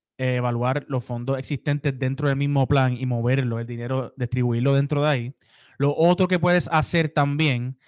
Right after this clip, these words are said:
es que puedes abrir una cuenta individual de inversión, siempre a través de un asesor financiero, por favor. Abre una cuenta individual de inversión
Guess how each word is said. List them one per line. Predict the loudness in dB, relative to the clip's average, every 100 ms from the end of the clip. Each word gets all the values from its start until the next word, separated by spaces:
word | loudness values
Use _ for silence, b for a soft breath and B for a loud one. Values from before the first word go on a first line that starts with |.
| b
es | -2 0
que | 0
puedes | 0 0 0
abrir | 0 0 0
una | 0 -2
cuenta | -2 -2 -2 -4 -4
individual | -4 -2 -2 -2 -2 -2 -2
de | -2
inversión, | -2 -2 -2 -2 -4 -6 -8 -12
siempre | -10 -4 -2 0 0
a | 0
través | -2 -2 -2 -2
de |
un | -2
asesor | -4 -6 -6 -4
financiero, | -2 -2 -2 -2 0 0
por | -2 -4
favor. | -2 -2 -4 -8 b b b b
Abre | -2 0 2
una | 2 2
cuenta | 2 2
individual | 2 4 4 4 2
de | 0
inversión | 2 0 0 0 0 -2